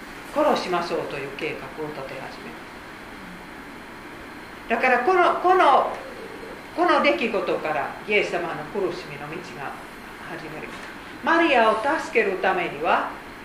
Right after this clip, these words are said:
イエス様はご自分でもうひどい目に遭うんです。えー、そしてね、あの、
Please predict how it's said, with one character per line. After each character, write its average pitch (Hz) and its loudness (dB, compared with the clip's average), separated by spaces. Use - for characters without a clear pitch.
イ 262 0
エ 285 8
ス - -2
様 214 4
は 247 4
ご 190 0
自 226 -4
分 196 0
で 311 4
も 170 0
う - 2
ひ 175 4
ど 165 4
い 143 0
目 147 -6
に 139 -8
遭 147 -4
う - -6
ん 123 -10
で - -12
す。 - -14
え 170 0
ー、 - -10
そ 349 6
し 349 2
て - 6
ね、 190 4
あ 175 0
の、 151 -2